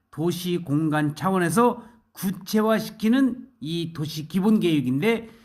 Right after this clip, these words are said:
그 중에서도 가장 중요한 것이 이천사십 년에 용인 특례시 총 인구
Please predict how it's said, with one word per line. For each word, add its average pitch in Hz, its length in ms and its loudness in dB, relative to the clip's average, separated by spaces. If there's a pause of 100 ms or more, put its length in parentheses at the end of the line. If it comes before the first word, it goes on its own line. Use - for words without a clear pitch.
(140)
그 208 140 -4
중에서도 247 520 2
가장 190 440 -2
중요한 170 480 0
것이 202 500 2 (180)
이천사십 240 1120 2
년에 127 400 0 (300)
용인 233 580 2
특례시 277 880 0 (260)
총 226 300 -2
인구 180 560 0